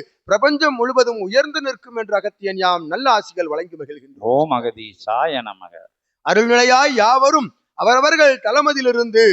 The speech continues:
Speaker 1: பிரம்ம முகூர்த்த வேலைதனிலே சபையினுடைய நாமம், அற்புதமாய் சிவமகா வாழை சித்த நாமம், அகத்திய நாமம் உச்சரித்து,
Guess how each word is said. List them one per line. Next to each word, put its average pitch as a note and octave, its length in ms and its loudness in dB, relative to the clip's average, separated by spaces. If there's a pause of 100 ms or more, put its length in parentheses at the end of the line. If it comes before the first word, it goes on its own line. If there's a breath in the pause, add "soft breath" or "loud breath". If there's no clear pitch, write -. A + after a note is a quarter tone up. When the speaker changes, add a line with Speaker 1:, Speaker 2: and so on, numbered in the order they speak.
(300)
Speaker 1:
பிரம்ம A#3 300 0
முகூர்த்த C#4 400 0
வேலைதனிலே B3 580 4 (120)
சபையினுடைய B3+ 640 0
நாமம், B3 460 2 (360)
அற்புதமாய் B3 580 0
சிவமகா C4 520 2
வாழை A#3+ 240 2
சித்த - 300 -12
நாமம், G#3+ 340 2
அகத்திய A#3+ 320 -2
நாமம் A3+ 340 2
உச்சரித்து, C#4 480 0